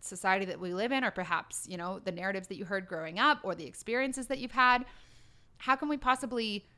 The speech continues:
stay focused on where we want as business owners long enough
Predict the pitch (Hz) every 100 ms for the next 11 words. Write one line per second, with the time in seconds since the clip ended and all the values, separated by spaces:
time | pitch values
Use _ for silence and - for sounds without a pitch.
0 | _ - - 247 247 226 240 233 208 208
1 | 190 180 202 226 190 - 208 220 226 226
2 | 202 180 170 180 175 185 233 254 202 185
3 | 190 -